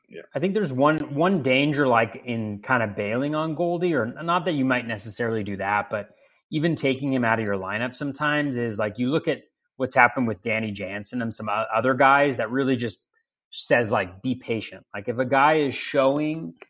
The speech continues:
Speaker 2: if there isn't a major, if, if, if there isn't, like, a glaring issue with them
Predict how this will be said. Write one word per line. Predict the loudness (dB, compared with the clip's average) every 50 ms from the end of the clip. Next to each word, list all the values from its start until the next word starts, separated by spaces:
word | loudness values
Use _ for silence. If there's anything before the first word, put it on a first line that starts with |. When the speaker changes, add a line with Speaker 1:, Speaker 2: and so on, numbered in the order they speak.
| -12
Speaker 2:
if | -6 0
there | 2 4 4
isn't | 4 4 2 0
a | 2
major, | 2 2 2 2 2 2 2 0 0 0 0 0 0 0 0 -4 -6 -10 -14 -20 _ -20 -20 _ -8
if, | -8 -8 -8 -8
if, | -10 -12 -12 -14 -16 _ -14
if | -10 -4
there | -2 0 0
isn't, | 0 0 -2 -2
like, | -2 -2 -2 -2
a | -4
glaring | -6 -4 -4 -4 -2 0 0 2 2 2 2 0 0 -2 -2 -2 -4 -6 -8 -12 -16 _ _ _ _ _ _
issue | -8 -6 -6 -6 -6 -6 -6 -6 -6
with | -8 -10 -8 _
them | -6 -6 -6 -6 -8 -12 -16